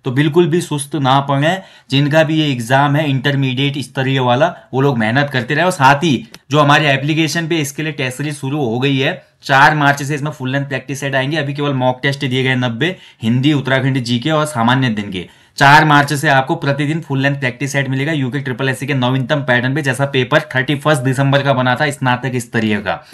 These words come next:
Because मैं बोल चुका हूँ, आयोग के एक्सपर्ट्स ने पहले पेपर सेट किए हैं। स्नातक स्तरीय परीक्षा जो हुई थी थर्टी फर्स्ट दिसंबर को, उससे उन्नीस बीस ही ये पेपर रहेगा। उससे बहुत सरल भी नहीं होगा, उससे कठिन तो नहीं होगा, लेकिन उससे बहुत सरल भी नहीं होगा। ठीक है, बीच में रहेगा, तो ध्यान रखिएगा।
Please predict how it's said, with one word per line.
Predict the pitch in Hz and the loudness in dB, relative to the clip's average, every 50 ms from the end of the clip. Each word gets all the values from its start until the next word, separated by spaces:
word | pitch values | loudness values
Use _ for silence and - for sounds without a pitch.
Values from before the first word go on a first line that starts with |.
| - - 113 | -14 -8 -2
Because | 113 131 131 151 151 156 160 | -2 0 4 6 6 8 6
मैं | 147 156 143 | 6 2 2
बोल | 127 131 135 135 | 2 2 2 2
चुका | 135 147 135 147 147 | 2 2 4 4 6
हूँ, | 147 160 180 202 208 - - - - - - | 6 6 4 2 -2 -6 -14 -20 -18 -6 0
आयोग | 110 120 135 143 151 143 | 2 2 2 2 0 0
के | 151 | 0
एक्सपर्ट्स | 143 135 135 - - 139 139 147 | 0 0 0 0 -2 -2 -2 0
ने | 139 139 | -4 -2
पहले | 139 123 120 123 135 135 | 0 0 0 0 0 -2
पेपर | 135 127 117 127 | -2 -4 -4 -4
सेट | 117 - 120 117 117 | -6 -4 -4 -6 -6
किए | - - 135 135 131 | -4 -2 0 0 2
हैं। | 131 156 170 180 - - - - - - - | 4 2 2 2 -2 -14 -20 -20 -18 -6 -2
स्नातक | 143 139 143 165 175 180 175 208 196 170 | -2 -2 2 4 4 4 4 4 0 0
स्तरीय | 160 - - 175 165 175 | -2 -2 -2 -2 -2 0
परीक्षा | 170 165 143 139 139 - 160 | -2 -2 -4 -4 -2 -2 -2
जो | 143 147 | 0 0
हुई | 147 135 127 131 | 0 0 0 0
थी | 131 156 | -2 -2
थर्टी | 147 139 131 131 135 | -2 0 -2 -2 0
फर्स्ट | - 139 139 117 | 0 -2 -2 0
दिसंबर | 123 127 110 135 131 131 135 131 | -2 -2 -2 -2 -2 0 -2 -2
को, | 123 175 180 | -2 -2 -2
उससे | 170 151 139 - - 180 | -2 -2 -2 0 0 0
उन्नीस | 165 151 147 147 156 175 160 131 | 2 2 2 2 2 2 0 0
बीस | 117 117 139 151 160 151 - | 0 0 2 2 2 2 0
ही | 131 | -2
ये | 147 170 175 | 2 2 2
पेपर | 170 170 143 139 131 135 117 | 2 0 -2 0 0 0 0
रहेगा। | 110 98 98 92 87 82 - _ _ _ _ _ _ - | 0 -4 -4 -6 -6 -6 -8 _ _ _ _ _ _ -2
उससे | - 143 139 - 170 160 | -2 -2 0 2 2 2
बहुत | 120 120 131 156 156 - | 4 6 6 6 6 4
सरल | - 135 135 143 156 156 | 2 2 4 4 4 4
भी | 156 170 | 2 0
नहीं | 160 156 | 0 0
होगा, | 151 165 185 | 0 0 0
उससे | 170 175 - 175 | 0 0 -4 -6
कठिन | 175 147 135 135 147 143 143 | -2 -2 -2 0 0 -2 0
तो | 147 160 | 0 0
नहीं | 151 156 | 0 0
होगा, | 147 135 139 190 | -2 -2 -2 -2
लेकिन | 185 170 180 175 | -4 -4 -4 -6
उससे | 165 - - 190 | -6 -4 -4 -4
बहुत | 147 120 131 156 - - | 0 2 0 0 0 0
सरल | 139 139 143 156 170 165 | -2 0 2 2 2 2
भी | 165 175 | 2 0
नहीं | 165 147 | 0 0
होगा। | 120 104 - - - _ _ - | -2 -2 -4 -8 -16 _ _ -8
ठीक | - 143 | -6 -4
है, | 196 180 131 | -4 -2 0
बीच | 135 147 156 143 | 0 0 0 0
में | 151 156 139 | -2 -2 -2
रहेगा, | 117 120 139 185 | -2 -2 -2 -2
तो | 190 185 | -4 -4
ध्यान | 143 117 104 123 139 127 | -4 0 0 0 2 0
रखिएगा। | 113 107 101 92 87 82 - | -2 -4 -8 -10 -8 -10 -12